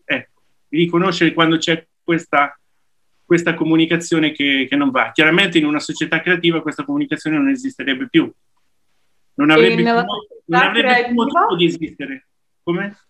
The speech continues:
Speaker 2: Nella società creativa, come dice il quattro principio, che si chiama trasparenza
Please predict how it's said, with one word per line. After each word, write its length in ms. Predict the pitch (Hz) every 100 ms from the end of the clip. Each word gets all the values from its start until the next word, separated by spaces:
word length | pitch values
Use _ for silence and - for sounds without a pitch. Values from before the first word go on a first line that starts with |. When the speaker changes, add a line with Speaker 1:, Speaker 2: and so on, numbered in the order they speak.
| _ _ _ _ _ _ _ _ - 294
Speaker 2:
Nella 200 | 226 220
società 520 | 254 262 285 254 269
creativa, 760 | 269 262 233 233 247 269 359 359
come 320 | 262 247 226
dice 300 | 233 247 254
il 280 | 202 214 220
quattro 560 | - 233 240 - 202
principio, 880 | 202 226 226 - 208 202 - 233 311
che 140 | 254
si 180 | 233 226
chiama 400 | - 220 220 196
trasparenza 920 | 196 208 208 - 214 226 226 214 196